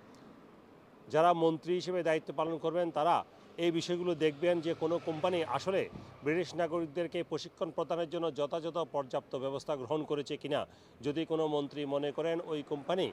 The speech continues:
যথাযথ ব্যবস্থা গ্রহণ করেনি, তাহলে ওই কোম্পানির স্পন্সরশিপ লাইসেন্স বাতিল করা হবে। তবে এক্ষেত্রে উদ্বেগ জানিয়েছেন এই খাত সংশ্লিষ্টরা। বিশেষ করে কনস্ট্রাকশন এবং কেয়ার সেক্টরে যারা জড়িত আছেন, তারা বলেছেন, এটি অত্যন্ত একটি অপরিপক্ক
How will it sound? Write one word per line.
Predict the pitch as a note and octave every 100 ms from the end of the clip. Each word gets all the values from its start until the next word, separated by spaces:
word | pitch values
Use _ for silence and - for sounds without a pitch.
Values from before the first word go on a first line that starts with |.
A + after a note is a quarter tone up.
| - - - -
যথাযথ | C#3 D#3 E3 E3
ব্যবস্থা | D#3 D3+ - D#3
গ্রহণ | C3+ C3+ E3
করেনি, | F3 E3+ F3
তাহলে | D3 D3+ C#3+
ওই | C3+
কোম্পানির | C#3+ C3+ D3 C#3+
স্পন্সরশিপ | - F3+ D#3 D3+ D3+ C3+
লাইসেন্স | C3+ C3+ A#2+ A#2
বাতিল | C3 C3+ B2+
করা | C#3 C3+
হবে। | A#2 C#3+ G#2+ - - - - - -
তবে | D#3 E3+ E3
এক্ষেত্রে | F#3+ - F#3 F3+
উদ্বেগ | D#3+ B2+ F3+ D3+
জানিয়েছেন | E3+ F3 E3 E3+ E3+
এই | E3+
খাত | D#3+ D#3+ D#3+
সংশ্লিষ্টরা। | - D#3 - F3 - D#3+ G#2+ - - - - B2
বিশেষ | C#3+ D#3
করে | F#3 F3
কনস্ট্রাকশন | E3+ D#3+ C#3+ - E3 - E3+
এবং | E3+ E3+ -
কেয়ার | D#3+ F3
সেক্টরে | F3+ E3 F3+ E3+ A#2+ - - -
যারা | C#3+ D3 D3
জড়িত | D3+ D3+ D#3+
আছেন, | D3+ F3 D#3+
তারা | D#3 E3
বলেছেন, | E3 E3 F3+ F3+ -
এটি | D#3 E3+
অত্যন্ত | D3+ - F#3+ F3+ F3+ F#2+ - - - - - - - - -
একটি | C#3 F3
অপরিপক্ক | E3 D3+ - D#3 D3 D#3+